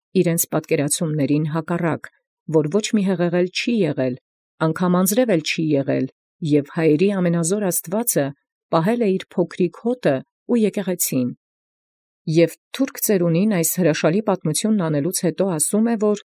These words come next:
այս հեղեղի մասին դեռ երկար ժամանակ բազմաթիվ թուրքեր են իմացել ու խոսել։ Ինքն էլ իրեն պարտավորված էր համարում հայերին այս ամենի մասին անպայման տեղյակ պահելու։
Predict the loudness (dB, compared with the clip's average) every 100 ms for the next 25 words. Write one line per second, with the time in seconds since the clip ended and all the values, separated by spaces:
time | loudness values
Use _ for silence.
0 | _ 0 0 2 0 2 2 0 0 -2
1 | 0 2 2 -2 0 -2 0 -4 -4 -2
2 | 0 0 -2 -2 -2 -2 -4 -4 -4 -4
3 | -4 -2 -2 0 -2 -4 -4 -2 -4 -4
4 | -6 -4 -6 -4 -2 -2 -4 _ _ _
5 | _ _ _ -2 0 0 2 2 2 0
6 | -4 -4 -2 0 0 0 0 -2 -2 -2
7 | 0 0 0 -4 _ _ 0 4 4 4
8 | 2 0 0 0 0 0 0 0 0 0
9 | -2 -2 0 0 -2 -2 -2 -2 -4 -4
10 | -4 -2 -2 -4